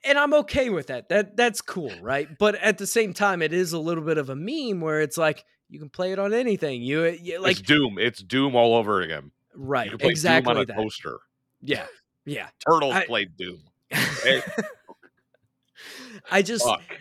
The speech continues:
Speaker 1: it, it's this weird thing of, like, you know, we, we saw all the fucking teraflops and all of the things that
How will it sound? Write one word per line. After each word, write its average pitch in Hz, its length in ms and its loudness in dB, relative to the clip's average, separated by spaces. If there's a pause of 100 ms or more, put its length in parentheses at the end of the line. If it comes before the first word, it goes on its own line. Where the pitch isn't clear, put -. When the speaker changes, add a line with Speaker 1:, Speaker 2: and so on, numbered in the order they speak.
(120)
Speaker 1:
it, 233 320 0
it's - 300 -2
this 247 300 -4
weird 190 500 -2
thing 165 340 -4
of, 123 200 -6
like, 123 380 -6
you 143 140 -8
know, 131 400 -2
we, 165 200 -4
we 160 220 -6
saw 185 220 0
all 175 260 4
the 165 120 -2
fucking 156 520 -8
teraflops 131 800 -6
and 131 100 -6
all 165 220 4
of 156 100 0
the 156 120 0
things 151 340 -4
that 139 240 -2